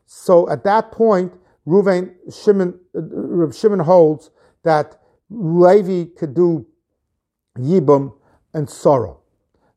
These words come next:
But in a case of Noilad, Nesof Yabim, if Levi was born after Ruvain died, but before Shimon did Yibum and Sarah,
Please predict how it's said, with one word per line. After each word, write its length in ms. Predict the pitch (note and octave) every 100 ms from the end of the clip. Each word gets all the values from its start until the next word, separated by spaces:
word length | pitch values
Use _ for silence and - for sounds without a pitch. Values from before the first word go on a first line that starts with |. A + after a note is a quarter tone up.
| _
But 400 | F#3+ F#3+ - - _ _ _ _
in 120 | E3
a 40 | E3
case 640 | E3+ G3+ F#3+ A2+ - - _ _ _
of 100 | C#3
Noilad, 640 | C3+ D3+ F#3 G#3+ D#3+ G#2 F#2+ _ _ _ _
Nesof 640 | D3 D3 C#3+ - E3 E3 -
Yabim, 480 | C#3+ C3+ C3+ E3+ G3+ _ _ -
if 120 | D#3+
Levi 680 | C#3 E3 G3+ A#3 G3 G3 F#3 -
was 260 | D#3+ D#3 A#2
born 500 | G2+ D3+ B2+ F#2 F2+ _ _ _ _ -
after 440 | G#3 A3 - G3
Ruvain 580 | E3+ D#3+ F3 E3+ D#3 C3+
died, 420 | C#3+ B2+ G2+ E2 _ _ _ -
but 100 | D#3+
before 640 | E3+ - - G#3+ A3 A3+
Shimon 640 | - - - G#3 G3+ E3+ B2
did 280 | F#3 F3 F3 -
Yibum 600 | C3 D#3+ F#3+ C#3 A#2 G2+ _ _ F3
and 180 | D3
Sarah, 440 | - - C#3+ C#3+